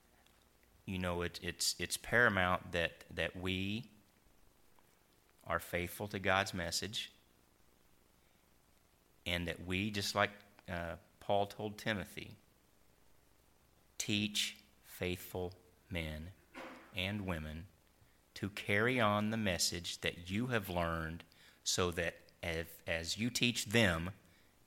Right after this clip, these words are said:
they can teach others." And that's really my, I mean, I want to be faithful to God in the moment now, but I also want to prepare the next, you know,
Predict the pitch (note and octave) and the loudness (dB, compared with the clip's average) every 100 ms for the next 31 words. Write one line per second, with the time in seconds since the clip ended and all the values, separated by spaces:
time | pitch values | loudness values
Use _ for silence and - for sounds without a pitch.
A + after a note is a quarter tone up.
0 | _ - F2 F#2 - F#2 - F2+ - D#2+ | _ -6 0 0 0 -4 -4 -6 -4 -4
1 | D2 D2+ D#2 - - - - - - F2+ | -4 -8 -8 -10 -12 -18 -20 -18 -6 0
2 | F#2 A2+ - G2+ G#2 G2 F#2+ F#2 F#2 - | 2 2 0 0 2 2 2 2 -2 -14
3 | - - - - F#2+ F#2 F2 E2+ - F2+ | -20 -20 -20 -6 -2 0 -2 -4 0 2
4 | A#2 A#2 G2 F#2+ G2+ G2+ - - F2+ F#2+ | 2 2 0 0 2 2 -2 -4 2 6
5 | F#2 F#2 F2+ F2 F#2 F2+ F2 F2 F2+ F2+ | 6 6 4 2 0 0 0 0 0 0
6 | F2 - - - F2 E2 D#2+ E2+ - _ | -4 -12 -12 -4 -2 -2 -6 -10 -16 _
7 | _ _ _ _ _ _ - E2+ F#2 G2+ | _ _ _ _ _ _ -4 2 4 2
8 | G#2+ - F#2+ F#2 - - G#2 - F#2+ F2+ | 0 -2 0 -2 -4 -12 -8 -2 2 2
9 | F2+ F2+ F2 G#2+ A2 - - - - - | 0 -4 0 0 -2 -8 -12 -18 -20 -20
10 | - F2+ F2 E2+ E2+ | -12 -6 -4 -2 -6